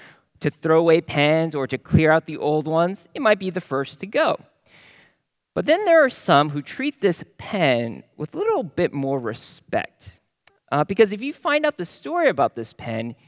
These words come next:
you may value this pen differently. The Skillcraft pen was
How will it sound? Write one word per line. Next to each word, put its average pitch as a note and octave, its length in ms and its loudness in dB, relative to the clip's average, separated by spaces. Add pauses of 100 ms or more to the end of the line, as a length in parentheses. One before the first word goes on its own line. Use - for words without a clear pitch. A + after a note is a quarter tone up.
(120)
you D3+ 120 -10
may E3+ 120 -2
value B3+ 420 -4
this C#3 200 -4
pen A#2+ 300 -8
differently. - 640 -12 (600)
The F3 80 0
Skillcraft F4 840 0
pen B2+ 340 -2
was C3 120 -4